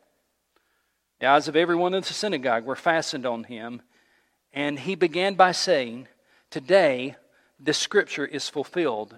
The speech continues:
in your hearing.'" I literally wrote in my Bible, "Wow," beside that verse.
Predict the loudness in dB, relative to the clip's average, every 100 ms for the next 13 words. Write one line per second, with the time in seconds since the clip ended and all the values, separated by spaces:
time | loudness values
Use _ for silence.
0 | _ -14 -12 -12 -12 -14 -16 -20 _ _
1 | _ _ _ _ _ _ _ _ _ _
2 | _ _ _ _ _ _ _ _ 6 6
3 | 8 6 4 2 2 4 4 2 0 0
4 | 2 2 2 2 -2 -4 -12 _ -6 0
5 | 2 2 -2 -6 -14 _ _ _ -6 -2
6 | 2 0 0 -8 -12 -18 -18 -20